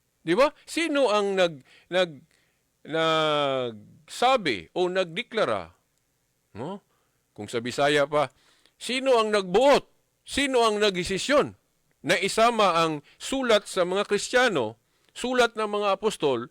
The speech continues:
sa scripture natin? Dahil yung, ah, mga libro ng mga Hudyo, eh, walang New Testament.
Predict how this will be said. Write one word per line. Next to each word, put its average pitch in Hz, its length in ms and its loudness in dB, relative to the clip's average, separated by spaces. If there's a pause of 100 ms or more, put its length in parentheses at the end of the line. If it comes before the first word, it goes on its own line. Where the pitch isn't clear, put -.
(520)
sa 285 240 0 (160)
scripture - 560 -4
natin? 139 400 -2 (840)
Dahil 208 440 -2
yung, 175 240 -4 (320)
ah, 165 400 0
mga 269 240 0
libro 240 480 2 (320)
ng 254 200 2
mga 226 200 4
Hudyo, 175 480 2 (280)
eh, 254 120 -6
walang 277 320 2
New 254 120 -2
Testament. 247 600 -2